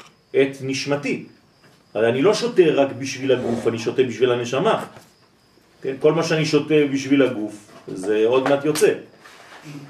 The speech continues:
כן, רוב, רוב השתייה יוצאת, אני שוקל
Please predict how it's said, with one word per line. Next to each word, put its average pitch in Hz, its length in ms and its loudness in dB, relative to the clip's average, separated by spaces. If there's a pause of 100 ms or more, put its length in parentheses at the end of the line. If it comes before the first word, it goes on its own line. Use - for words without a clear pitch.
(180)
כן, 135 80 -4
רוב, 131 440 2
רוב 147 320 2
השתייה 151 440 2
יוצאת, 151 460 2
אני 120 220 -2
שוקל 139 500 2